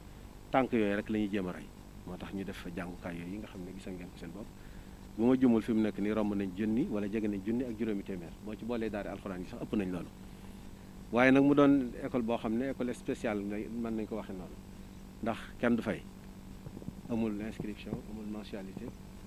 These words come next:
Dañuy jàngale ngir Yàlla. Loolu tam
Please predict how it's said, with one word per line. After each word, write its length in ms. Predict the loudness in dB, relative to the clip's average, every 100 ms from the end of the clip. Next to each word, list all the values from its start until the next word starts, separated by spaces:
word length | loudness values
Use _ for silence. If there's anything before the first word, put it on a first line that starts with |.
| -14 -14 -8
Dañuy 220 | -6 -4 -2
jàngale 300 | -2 -4 -4
ngir 160 | -4
Yàlla. 280 | -6 -8 -12 -14 -14 -14 -14 -14 -14 -12 -8
Loolu 140 | -6
tam 220 | -4 -2